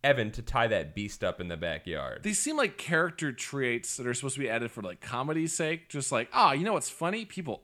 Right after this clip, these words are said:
Speaker 2: unable to handle a big mutt." Like, the, just the Marmaduke
Speaker 1: <laughs> Yeah.
Speaker 2: rule. Uh,
Speaker 1: Yeah.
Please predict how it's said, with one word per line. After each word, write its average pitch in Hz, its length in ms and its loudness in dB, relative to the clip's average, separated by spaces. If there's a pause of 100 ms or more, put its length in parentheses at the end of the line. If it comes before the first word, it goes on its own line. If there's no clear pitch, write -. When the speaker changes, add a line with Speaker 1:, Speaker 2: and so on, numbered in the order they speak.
(120)
Speaker 2:
unable 139 360 -2
to 78 100 -10
handle 110 460 -6
a 71 60 -6
big 98 420 -6
mutt." 87 340 -4
Like, 107 260 -6
the, 120 100 -2
just 117 240 -2
the - 60 2
Marmaduke 113 480 4
Speaker 1:
<laughs> - 0 -
Yeah. 139 60 2
Speaker 2:
rule. 135 240 2 (800)
Uh, 117 160 2
Speaker 1:
Yeah. 98 220 8